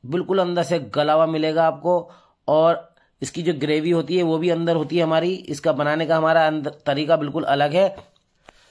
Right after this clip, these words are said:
तो आइए, हम आपको दिखाते हैं इसका बनाने का तरीका और इसके ingredient।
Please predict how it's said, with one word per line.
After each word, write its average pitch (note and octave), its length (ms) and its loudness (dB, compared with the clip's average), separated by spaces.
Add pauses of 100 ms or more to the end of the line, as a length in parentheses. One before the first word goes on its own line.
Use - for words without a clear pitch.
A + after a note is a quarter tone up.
(140)
तो D3 100 0
आइए, D3+ 240 2
हम E3 160 0
आपको E3 300 -2
दिखाते D3 420 0
हैं F3+ 320 -4 (1040)
इसका C#3 280 -2
बनाने D3 340 -2
का D#3 120 0
तरीका D3+ 500 -2
और D3 240 -2
इसके D3 220 -4
ingredient। D3+ 600 -2